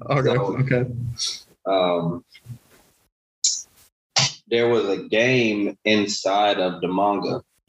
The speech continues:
Speaker 2: called Magic and Wizards, and it was just a one-off. You know, this was a different game, but people were starting to be interested in the game that showed up.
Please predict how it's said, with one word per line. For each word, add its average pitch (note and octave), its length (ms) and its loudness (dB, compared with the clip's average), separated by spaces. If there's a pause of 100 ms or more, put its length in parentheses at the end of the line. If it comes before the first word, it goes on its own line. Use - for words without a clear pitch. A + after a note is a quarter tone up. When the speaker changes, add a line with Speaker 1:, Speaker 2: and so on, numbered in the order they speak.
(340)
Speaker 2:
called F2 340 0
Magic F#2+ 480 0
and F2+ 140 0
Wizards, - 640 -2 (240)
and G#2+ 120 2
it G2+ 60 4
was F#2 260 0
just F2 240 -2
a F2 60 0
one-off. G2 580 0 (640)
You G2 100 0
know, F#2 200 2
this F2+ 220 -2
was E2+ 180 2
a C#2+ 260 2 (560)
different F#2 400 2
game, F2+ 480 2 (520)
but G2 600 0
people A2+ 640 2
were F#2+ 580 2 (320)
starting A2+ 460 2
to G2+ 80 -2
be G#2 200 4
interested G2+ 560 2
in F#2 180 2
the F2+ 100 -2
game C3 380 2
that E2+ 180 0
showed D#2+ 320 2
up. D2 240 0